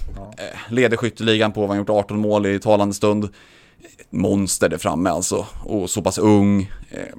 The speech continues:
Speaker 2: ja, men det går inte att bortse ifrån att han är den spelare som flest skulle vilja ha i sitt lag om de bara fick välja en.
Speaker 1: När han missar en kanonchans som det var i toppmötet mellan City och Arsenal, va? Då blir det rubriker.
Speaker 2: Ja.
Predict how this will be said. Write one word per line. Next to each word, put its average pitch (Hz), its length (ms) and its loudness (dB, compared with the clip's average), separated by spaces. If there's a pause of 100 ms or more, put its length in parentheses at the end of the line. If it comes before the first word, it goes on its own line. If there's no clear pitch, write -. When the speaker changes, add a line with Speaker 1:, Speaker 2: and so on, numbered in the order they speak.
(300)
Speaker 2:
ja, - 80 -4
men 107 200 2
det 101 320 2
går 107 280 2
inte 101 140 -4
att 90 60 -4
bortse 92 260 -4
ifrån 90 260 -6
att 90 80 -12
han 92 260 -4
är 87 160 0
den 85 200 0
spelare 90 420 2
som 87 220 -2 (840)
flest 90 360 -2
skulle 87 220 -2
vilja 90 160 0
ha 98 220 4
i - 20 -4
sitt 90 220 -2
lag 95 200 4
om 92 100 -2
de 92 100 -2
bara 87 120 2
fick 90 180 -6
välja 90 240 2
en. - 200 -4 (300)
Speaker 1:
När 127 120 -2
han 156 120 0
missar 214 580 -4
en 165 360 -4
kanonchans 131 640 0
som 127 140 -2
det 123 80 2
var 123 260 0
i 117 100 2
toppmötet 127 760 -2
mellan 123 240 -2
City 131 320 -4
och 131 140 -4
Arsenal, 120 320 -6
va? 92 180 -8 (300)
Då 123 80 -2
blir 190 140 2
det 120 120 0
rubriker. 156 560 -6
Speaker 2:
Ja. - 140 -10